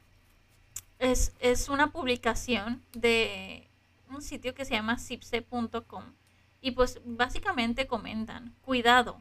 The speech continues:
si su celular o computadora requiere de alguna refacción, ya no podrá comprar una pieza genérica, por ejemplo, en Plaza de la Tecnología, pues estaría incurriendo en una ilegalidad,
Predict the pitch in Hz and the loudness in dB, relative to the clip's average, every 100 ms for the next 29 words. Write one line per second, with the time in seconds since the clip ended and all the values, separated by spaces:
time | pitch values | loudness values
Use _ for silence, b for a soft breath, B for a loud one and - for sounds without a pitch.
0 | - - 262 262 254 247 226 233 285 330 | -16 -6 -4 -4 0 2 4 2 0 0
1 | 392 339 269 208 214 247 247 233 - 220 | -2 -6 -6 0 4 4 4 -2 0 2
2 | 262 247 214 220 262 262 226 - 233 233 | 4 4 0 -6 -6 -6 -8 -6 -2 -2
3 | - 233 226 277 330 370 359 302 277 277 | -4 -4 6 6 6 4 4 4 2 -2
4 | 262 233 233 247 240 247 247 240 208 220 | -2 0 2 0 -2 -4 -2 -2 0 -2
5 | 233 285 349 b b _ - 233 233 220 | 2 2 2 b b _ 2 4 4 4
6 | 240 233 226 214 226 226 220 208 196 - | 4 4 4 0 2 2 2 -2 -10 -8
7 | 202 - 247 277 - b b _ 262 262 | -8 -4 0 0 -2 b b _ 4 4
8 | 220 247 214 220 _ - 277 247 214 214 | 4 4 4 -2 _ -10 0 2 2 2
9 | 233 226 226 254 - 247 233 220 208 226 | 2 2 0 -2 -2 -2 0 2 0 -4
10 | 220 214 226 | 0 2 2